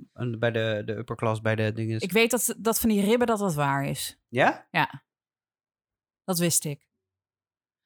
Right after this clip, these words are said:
Speaker 2: Maar je had het over, ehm, ja, ik vrees ook echt dat, dat stuk over die knieën, dat dat
Speaker 1: Ja.
Speaker 2: waar, als je kijkt naar hoe hij loopt,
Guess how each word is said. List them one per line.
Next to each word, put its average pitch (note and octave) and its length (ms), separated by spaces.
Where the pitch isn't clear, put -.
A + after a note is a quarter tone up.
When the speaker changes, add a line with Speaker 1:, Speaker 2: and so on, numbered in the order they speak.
Speaker 2:
Maar A3 160
je A#3+ 80
had C4 220
het - 180
over, G#3 720
ehm, F3 680
ja, F#3 140
ik - 120
vrees A3+ 540
ook F#3+ 180
echt - 240
dat, - 340
dat F#3+ 180
stuk - 260
over F#3 180
die F3 100
knieën, E3+ 680
dat F#3 160
dat F3 140
Speaker 1:
Ja. F3 60
Speaker 2:
waar, F3 320
als G3+ 160
je G3 60
kijkt G3+ 200
naar G3+ 100
hoe F#3+ 160
hij F3+ 280
loopt, G#3+ 640